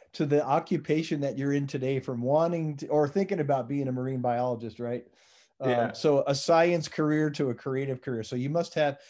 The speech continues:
Speaker 1: you must have the, both the right and left brain thing going on. <laughs>
Speaker 2: Yeah, I, I had the, um, the left side, or which one's the creative side? Left side or right side? Whichever
Speaker 1: I think it's
Speaker 2: one.
Speaker 1: the,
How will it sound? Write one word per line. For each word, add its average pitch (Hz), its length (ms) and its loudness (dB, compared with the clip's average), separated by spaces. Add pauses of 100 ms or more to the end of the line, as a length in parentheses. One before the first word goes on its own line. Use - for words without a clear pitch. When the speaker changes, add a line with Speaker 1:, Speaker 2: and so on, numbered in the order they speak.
(140)
Speaker 1:
you 143 120 0
must 170 240 0
have 160 180 2
the, 131 80 0
both 139 420 0
the 131 140 -2
right 135 280 2
and 139 220 -2
left 135 360 -2
brain 127 320 -2
thing 110 260 -4
going 104 280 -4
on. 92 240 -10 (220)
<laughs> - 80 -14 (400)
Speaker 2:
Yeah, 160 220 4 (120)
I, 156 240 2
I 160 40 2
had 185 280 0
the, 151 200 4
um, 123 460 -2 (920)
the 131 260 4
left 143 280 0
side, 123 240 0
or 147 120 2
which 170 180 -2
one's 165 160 -4
the 160 100 -2
creative 160 320 -8
side? 170 260 -4
Left 156 160 0
side 165 220 -4
or 127 140 -4
right 131 180 -4
side? 139 380 -6
Whichever 160 300 4
Speaker 1:
I - 20 -2
think 208 140 6
it's 202 60 6
Speaker 2:
one. 120 240 -4
Speaker 1:
the, 170 120 4